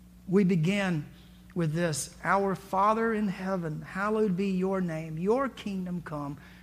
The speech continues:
your will be done." Your third fill-in is this. The main thing is who and what in our prayers. And the who is God the Father.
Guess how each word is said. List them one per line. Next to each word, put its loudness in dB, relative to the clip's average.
your 6
will 4
be 0
done." -4
Your -4
third 0
fill-in 0
is -4
this. -4
The -4
main 2
thing -4
is -6
who -4
and -6
what -6
in -6
our -2
prayers. -6
And 0
the 0
who -2
is -4
God -2
the -4
Father. -6